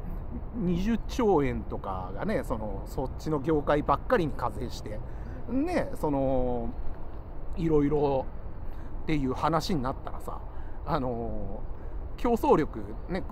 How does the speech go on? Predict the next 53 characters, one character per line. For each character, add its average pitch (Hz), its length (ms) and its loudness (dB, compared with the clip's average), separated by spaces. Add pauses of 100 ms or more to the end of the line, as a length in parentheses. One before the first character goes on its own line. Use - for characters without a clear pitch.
日 190 140 2
本 311 240 2
の 311 80 2
競 294 240 -2
争 285 300 2
力 175 240 0
が 208 80 2
な 147 180 2
く 220 100 -2
な 214 120 2
っ - 20 0
て - 180 -4
い 208 100 -2
く 254 120 -4
っ - 20 -2
て - 200 -2
い - 20 2
う 123 60 -2
こ 110 80 -6
と 95 100 -6
も 110 80 -6
僕 123 220 -2
は 131 60 2
危 - 120 -2
惧 131 120 -2
し - 120 -6
ち 104 80 -8
ゃ、 - 60 -6 (100)
し - 200 -6
な 156 100 0
き 131 80 -2
ゃ - 20 -4
い 107 60 -4
け 127 100 -2
な 113 80 -4
い 113 80 -4
な 123 120 -2
と - 120 -6
思 113 120 -6
う 104 40 -6
ん - 40 -6
で - 40 -8
す - 60 -10
よ - 80 -6
ね。 - 100 -6 (640)
で 143 80 0
さ、 151 260 6
あ 254 60 2
と - 120 0 (300)
例 415 60 4
え 381 40 4
ば 127 100 2
さ、 - 360 -2